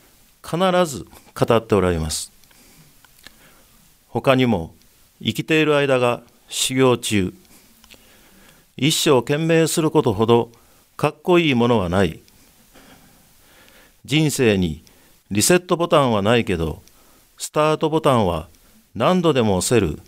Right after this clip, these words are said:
ということなどを多くの方に伝えておられる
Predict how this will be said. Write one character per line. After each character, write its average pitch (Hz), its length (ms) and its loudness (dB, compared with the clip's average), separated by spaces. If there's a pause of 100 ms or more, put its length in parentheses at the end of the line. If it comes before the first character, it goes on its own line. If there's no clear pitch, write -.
(480)
と 160 140 0
い 170 80 0
う 170 80 -2
こ 180 100 0
と 147 120 -2
な 113 140 2
ど 110 120 2
を - 180 -6 (720)
多 175 280 0
く 156 80 -6
の 120 120 2
方 113 260 -2
に 107 220 0 (460)
伝 120 280 0
え 110 40 0
て 160 280 -2
お 113 100 -2
ら 107 100 2
れ 110 140 2
る 104 220 -4